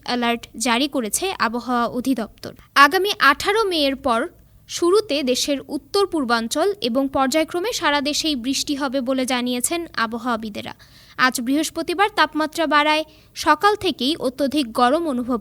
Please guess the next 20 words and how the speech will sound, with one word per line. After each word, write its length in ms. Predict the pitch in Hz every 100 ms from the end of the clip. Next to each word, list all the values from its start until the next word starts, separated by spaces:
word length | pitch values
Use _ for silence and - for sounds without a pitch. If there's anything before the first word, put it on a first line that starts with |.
| -
করেছেন 400 | 220 214 - 359 403
দেশের 340 | 262 - 269 254 - - -
রাজধানীসহ 720 | 247 247 - 311 370 349 349 311 339
সব 220 | - 254 220
জেলার 300 | 233 214 208
মানুষ। 320 | 214 - - - - - - -
তবে 180 | 269 269 -
আবহাওয়া 460 | 254 302 320 392
অধিদপ্তরের 600 | 349 349 349 349 349 339 320
আবহাওয়াবিদ 640 | 269 294 277 294 285 381 302
মোহাম্মদ 400 | 294 262 262 254 - - -
তরিফুল 420 | 302 349 349 381 277
নেওয়াজ 300 | 214 220 240
কবির 340 | - 220 285 403 - - -
বৃষ্টির 360 | 262 294 - 294
খবর 280 | - 226 214
জানিয়েছেন। 560 | 208 208 220 - 247 247 - - - -
তিনি 180 | 302 311 370
জানান, 300 | 392 320 320 311
বৃহস্পতিবার 680 | 302 311 - 320 320 320